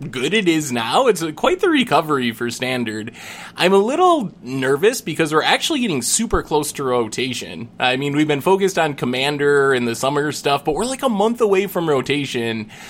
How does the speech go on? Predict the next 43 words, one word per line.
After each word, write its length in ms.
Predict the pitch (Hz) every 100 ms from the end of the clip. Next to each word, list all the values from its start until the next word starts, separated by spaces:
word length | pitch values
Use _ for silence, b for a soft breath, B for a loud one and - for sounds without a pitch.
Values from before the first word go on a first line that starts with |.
| B
So 180 | - 156
even 220 | 214 330
though 140 | 349
Standard's 800 | 311 240 226 214 202 170 143 - - - 143 120 - -
very 440 | 135 165 269 262
good 220 | 160 175
right 200 | 156 131
now, 360 | 101 120 135 143
it'll 160 | 147 160
be 220 | 180 180
interesting 520 | 240 269 220 220 202
to 80 | 147
see 360 | - 151 151
what 240 | 135 135 110
things 320 | 135 131 120
look 200 | 123 123
like 460 | 120 120 117 - -
in 120 | 151
a 80 | 135
few 240 | 123 135 127
months, 320 | 123 120 110
because 580 | 127 123 143 143 127 - B B
some 380 | - - 214 294
of 100 | 370
the 100 | 285
big 280 | 185 180 147
decks 340 | 127 123 -
from 260 | - 135 135
the 100 | 127
rock, 280 | 120 123 123
paper, 280 | 131 120 117
scissors 600 | 117 113 147 165 160 -
are 220 | - 123
probably 640 | - - 180 359 349 285
gonna 180 | 202 175
drop 320 | 135 131 120
off. 220 | 127 104 117
Like, 180 | 120
Zombies 520 | 127 165 202 196 185 160
is 120 | 143
a 60 |
big 200 | 120 127
one. 360 | 127 151 156 180